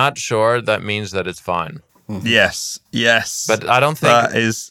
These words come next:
Speaker 1: I don't think that's a universalizable rule.
Speaker 2: Mm-hmm.
Speaker 1: I don't think that if you're trying to assess a situation and you're not sure if it's wrong, that means it's fine. I don't think that's true.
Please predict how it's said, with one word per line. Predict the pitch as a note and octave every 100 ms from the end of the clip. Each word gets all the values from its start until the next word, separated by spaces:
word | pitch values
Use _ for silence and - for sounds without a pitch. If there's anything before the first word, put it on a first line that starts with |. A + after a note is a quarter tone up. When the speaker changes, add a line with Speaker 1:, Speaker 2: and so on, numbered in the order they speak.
| -
Speaker 1:
I |
don't | B2 C#3
think | C#3 C3
that's | B2 A#2+ A2+
a |
universalizable | G#2+ A#2 A2+ G#2 G#2+ - G2 F#2 F#2+ G2 F2 F2+ E2+ - _ _ -
rule. | A#2 G2+ F#2+ - - _ _ _ G2+
Speaker 2:
Mm-hmm. | F#2+ F#2 _ -
Speaker 1:
I |
don't | G#2+ A2+
think | B2+
that | B2
if | A#2 A#2
you're |
trying | A#2 G#2+
to | G#2 G#2
assess | - A2 G#2+
a | G#2+
situation | G#2 F#2+ G2 G2 - F2
and | F2 F2+
you're | F2+ F2+
not | F#2 -
sure | G2 F#2
if | G2
it's | F#2+ -
wrong, | E2 E2+ F#2+ G2+
that | - G2 F#2
means | F#2+ E2+
it's | -
fine. | - F2+ - - - -
I | F#2+
don't | F#2
think | F2
that's | F2 -
true. | - -